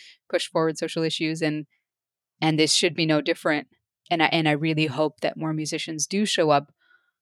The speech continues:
on the issue and show up in meaningful ways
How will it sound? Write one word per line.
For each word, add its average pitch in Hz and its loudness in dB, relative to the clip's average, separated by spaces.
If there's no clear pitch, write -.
on 165 -2
the 151 0
issue 143 -2
and 143 -4
show 156 4
up 147 4
in 151 -2
meaningful 151 -2
ways 139 0